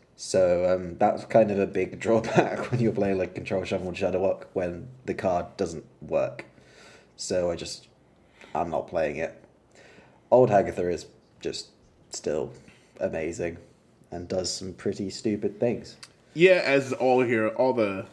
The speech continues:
Speaker 2: remaining hero cards do, honestly.
Speaker 1: Yeah, but I, I, I think the, the key to making Control Shaman good was, um, Menacing Nimbus and Earth and Might.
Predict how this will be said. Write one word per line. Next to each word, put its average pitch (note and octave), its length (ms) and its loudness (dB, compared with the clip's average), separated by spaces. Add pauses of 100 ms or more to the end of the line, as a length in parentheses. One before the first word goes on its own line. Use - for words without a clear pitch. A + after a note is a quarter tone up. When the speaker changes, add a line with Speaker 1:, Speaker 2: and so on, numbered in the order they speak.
(120)
Speaker 2:
remaining G#2 440 -2
hero G2 280 -6
cards G2 320 -6
do, F#2+ 220 -8
honestly. G#2 500 -4 (1300)
Speaker 1:
Yeah, - 240 -12
but - 360 -2 (180)
I, G#2 40 0 (200)
I, G#2 40 4 (100)
I G#2 60 0
think A#2+ 320 0
the, G2 260 0 (100)
the A2 80 -4
key G2 240 -2
to - 120 -6
making F#2 320 -4
Control F2+ 320 -6
Shaman F2 440 -8 (240)
good F2+ 220 -2
was, E2+ 260 -4
um, E2+ 300 -4
Menacing F2+ 420 -6
Nimbus F2 500 -6 (340)
and E2 380 -6
Earth E2 260 -2
and E2+ 120 -10
Might. E2+ 240 -4